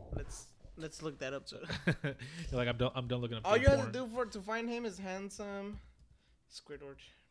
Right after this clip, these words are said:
Speaker 1: Prison
Speaker 2: <laughs> Handsome Squidward was one of the first searches.
Speaker 1: prisoner mugshot, like
Speaker 2: Prisoner mugshot, yeah. What's his name?
Speaker 1: Jeremy Meeks.
Speaker 2: Yeah, Jeremy Meeks. Yeah, he, he's, like, a whole ass model now, huh?
Speaker 1: Yeah, yeah, he actually became a
Speaker 2: He, he
Speaker 1: model,
Speaker 2: signed to
Speaker 1: a
Speaker 2: a
Speaker 1: clothes
Speaker 2: label and
Speaker 1: model.
Speaker 2: everything.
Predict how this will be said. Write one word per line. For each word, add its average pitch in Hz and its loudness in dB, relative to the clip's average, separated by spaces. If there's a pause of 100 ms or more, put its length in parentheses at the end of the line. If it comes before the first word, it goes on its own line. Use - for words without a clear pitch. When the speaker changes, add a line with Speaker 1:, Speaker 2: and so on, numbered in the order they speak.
(380)
Speaker 1:
Prison 160 2 (100)
Speaker 2:
<laughs> 147 2 (680)
Handsome 127 -4
Squidward 117 -6
was 117 -6
one 117 -6
of 110 -6
the 113 -4
first 110 -8
searches. 110 -10
Speaker 1:
prisoner 165 -8
mugshot, 151 -10
like 143 -10
Speaker 2:
Prisoner 110 -8
mugshot, 104 -6
yeah. 76 -10 (320)
What's - -2
his 190 -10
name? 269 -10 (1120)
Speaker 1:
Jeremy 156 -6
Meeks. - -14
Speaker 2:
Yeah, 113 -6
Jeremy 110 -4
Meeks. 101 -12
Yeah, 107 -4
he, 110 -6
he's, - -8
like, 220 -8
a 117 -8
whole 135 -4
ass 143 -4
model 120 -8
now, 104 -10
huh? 107 -10 (100)
Speaker 1:
Yeah, 185 -8
yeah, 202 2
he 196 2
actually 214 0
became 185 0
a 165 2
Speaker 2:
He, 156 2
he 156 -2
Speaker 1:
model, 160 6
Speaker 2:
signed 180 4
to - -2
Speaker 1:
a - 0
Speaker 2:
a 165 0
Speaker 1:
clothes 180 2
Speaker 2:
label - -
and 190 -2
Speaker 1:
model. 180 2
Speaker 2:
everything. 180 -2